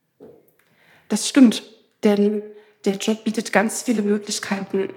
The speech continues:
A, sich selber zu entdecken und daraufhin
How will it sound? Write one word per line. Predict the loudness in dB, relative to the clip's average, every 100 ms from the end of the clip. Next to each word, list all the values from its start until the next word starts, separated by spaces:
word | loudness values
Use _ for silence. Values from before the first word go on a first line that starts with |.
| 0
A, | 2 2
sich | -2
selber | -2 -2 -2
zu | -4 -2
entdecken | 0 0 -2 0 0 0 _ _ _ _ -2
und | -2 2
daraufhin | 2 2 -2 0 4 4 4